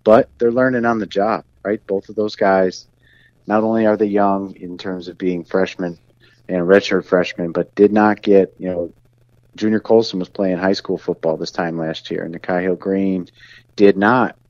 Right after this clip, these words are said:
uh, get a lot of meaningful reps last year, even, uh, with the struggles that this defense had, uh, in twenty twenty. So those guys are very, very much right now learning on the job, and,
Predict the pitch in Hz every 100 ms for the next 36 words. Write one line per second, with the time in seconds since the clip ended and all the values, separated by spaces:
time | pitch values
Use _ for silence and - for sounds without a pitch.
0 | - 90 87 82 90 87 87 85 87 87
1 | 85 87 92 95 - 95 87 117 110 -
2 | - - - 90 85 82 - 85 82 85
3 | 90 _ _ _ _ - 90 90 92 90
4 | 87 85 90 - - - 95 95 82 -
5 | 85 80 87 80 - 87 - 82 - 90
6 | 98 85 76 _ _ 78 85 82 - 87
7 | 80 - 101 87 71 - 87 82 82 -
8 | - - _ 110 117 117 107 98 92 -
9 | - 117 127 117 104 98 92 90 - 87
10 | 82 87 87 95 92 87 82 85 87 165
11 | - 82 78 73 78